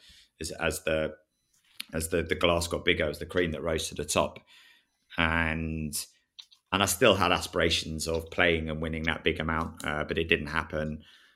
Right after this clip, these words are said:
And more and more and more, my focus became just becoming, like, the best I could at the, the media side. And it still allowed me to be around the action and travel around the world, staying four and five star hotels.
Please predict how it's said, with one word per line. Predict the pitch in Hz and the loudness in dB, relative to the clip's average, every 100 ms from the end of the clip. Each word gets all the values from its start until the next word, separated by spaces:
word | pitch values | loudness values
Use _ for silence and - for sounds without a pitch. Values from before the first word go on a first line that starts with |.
| _ - | _ -6
And | 78 82 | 0 4
more | 87 85 | 6 6
and | 82 | 4
more | 80 78 | 2 2
and | 78 | 2
more, | 78 76 | 0 0
my | 78 | -2
focus | - 78 78 76 | 0 0 0 -4
became | - 78 76 76 78 78 80 _ _ _ _ _ _ - | -6 -4 -4 -4 -4 -8 -12 _ _ _ _ _ _ -2
just | 82 - - _ _ _ - 80 | 0 0 -6 _ _ _ -10 -4
becoming, | 82 78 78 | -2 -2 -2
like, | 76 73 | -4 -4
the | 76 76 | -4 -2
best | 71 - | -4 -4
I | 65 | -6
could | 73 - | -6 -6
at | - | -6
the, | 71 67 | -6 -4
the | 71 | -4
media | 73 71 71 | -2 -2 -4
side. | - 73 71 71 - | -4 -4 -4 -6 -6
And | 80 | -6
it | |
still | 80 - 82 | -2 0 4
allowed | 87 82 - | 4 4 0
me | 80 - | -4 0
to | 80 78 - - - - | 0 -2 -6 -20 -6 4
be | 90 | 6
around | 85 87 87 | 8 8 6
the | 85 85 | 6 4
action | 85 - - 82 82 82 85 85 | 4 0 0 2 0 -2 -4 -4
and | 82 78 80 80 - - - - | -4 -4 -4 -6 -10 -16 -20 -4
travel | - 98 85 85 | 2 4 4 4
around | 85 82 80 | 4 2 2
the | 80 87 | 0 2
world, | 80 80 80 78 - | 4 4 2 0 -2
staying | - 80 80 78 | -2 -2 -2 -4
four | - 92 | 0 0
and | 80 80 | 0 -2
five | 80 78 | -2 -2
star | 82 78 | -4 -2
hotels. | 80 80 80 80 78 78 - | -2 -2 -2 -2 -2 -4 -6